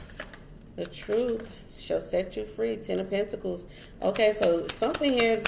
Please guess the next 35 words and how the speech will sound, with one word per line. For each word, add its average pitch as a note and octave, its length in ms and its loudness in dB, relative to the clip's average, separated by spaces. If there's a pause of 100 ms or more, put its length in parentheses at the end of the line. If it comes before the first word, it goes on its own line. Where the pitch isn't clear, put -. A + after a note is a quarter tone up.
could A3+ 240 8
possibly A#3 320 2
be G#3+ 160 0
about G#3+ 260 6
a - 60 -2
family G#3 340 4
or F3 220 2
a F3+ 40 -2
marriage. F#3+ 380 2 (240)
Somebody G#3 380 2
finds F3+ 320 0
out F3+ 180 2
the G#3 60 -2
truth. A#3 500 -4 (480)
Somebody C4+ 360 2
finds B3 220 2
out G#3 140 4
the - 60 -6
truth, C4+ 160 0
and G3+ 120 2
I F#3 60 4
feel G3 140 4
like F#3 180 4
they're F#3 200 10
mad. E3+ 500 6 (1000)
They D#3+ 140 0
get F#3+ 180 2
mad. F3+ 440 2
Yep, - 540 -2
they D3+ 100 2
got D3+ 180 4
mad D#3+ 320 2 (140)
and D3+ 100 -2
got D#3 160 4
offensive, D#3+ 680 0